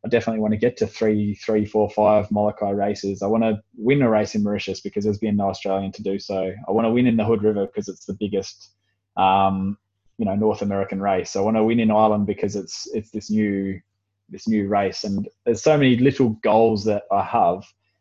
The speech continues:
um, for the, for the near future. But I, I guess I wanna look back at the thirty-year-old Corey and go, you know, I look at when I was twenty, I didn't really even think that what I've achieved to date was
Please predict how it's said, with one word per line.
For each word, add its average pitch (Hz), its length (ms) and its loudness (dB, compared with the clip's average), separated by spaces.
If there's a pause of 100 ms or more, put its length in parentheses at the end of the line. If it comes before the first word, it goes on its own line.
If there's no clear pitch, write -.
(300)
um, 95 500 -2 (680)
for - 100 4
the, 143 160 2
for - 140 -2
the 135 80 2
near 110 160 4
future. 104 340 -2
But 110 300 -2
I, 117 120 2
I 113 100 2
guess 123 200 2
I 117 40 4
wanna 110 180 4
look 110 180 2
back 107 220 2
at 104 160 -2 (200)
the 104 80 -6
thirty-year-old 107 540 2
Corey 107 340 -2
and 104 120 -2
go, 101 260 -2 (560)
you 101 60 -6
know, 117 160 0 (400)
I 113 60 2
look 113 180 0
at 101 120 -4 (680)
when 110 120 -2
I 107 40 2
was 107 120 0
twenty, 160 420 0 (160)
I 113 160 4
didn't 110 340 -2 (120)
really 110 480 2
even 107 220 0
think 107 220 -4
that 101 140 -6
what 104 100 -2
I've 104 140 0
achieved 107 360 -2
to 107 120 -2
date 110 280 -2
was 98 400 -8